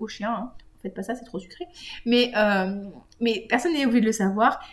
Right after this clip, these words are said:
mais la personne, elle va se sentir reconnue et elle sera super contente. Donc ça, c'est une petite technique. Par rapport aux remarques, par rapport à votre physique, vous pouvez très bien dire à la personne,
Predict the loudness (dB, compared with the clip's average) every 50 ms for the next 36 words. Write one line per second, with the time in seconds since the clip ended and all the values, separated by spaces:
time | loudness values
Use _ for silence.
0 | -4 0 0 2 2 0 -2 -2 -2 -2 -4 -4 -4 -4 -2 -2 -2 -2 -4 -4
1 | -4 -2 -2 -2 -2 -2 0 2 2 2 2 0 0 2 4 4 4 4 2 -2
2 | -4 -4 -4 -6 -8 -6 -4 -2 -2 -2 -4 -6 -10 -10 -8 -8 -2 0 2 2
3 | 2 0 -2 -8 -6 -4 -2 -2 -4 -6 -10 -16 -12 -8 -8 -8 -8 -8 -10 -16
4 | -18 -20 -20 -20 _ -20 -20 _ _ _ _ _ -8 -8 -4 0 0 0 2 2
5 | 2 2 2 0 -2 -4 -8 -12 -12 -12 -12 -8 -6 -6 -6 -6 -6 -12 -16 -20
6 | -20 -18 -18 -18 -4 0 2 2 4 2 2 2 4 4 6 6 6 6 4 4
7 | 4 2 0 -2 -2 -6 -6 -6 -6 -4 -4 -4 -4 -4 -8 -14 -16 -6 -4 -2
8 | 0 0 -2 -2 -4 -6 -8 -6 -6 -6 -6 -6 -6 -4 -2 0 2 2 2 2
9 | 0 0 -2 -2 -4 -6 -6 -6 -4 -4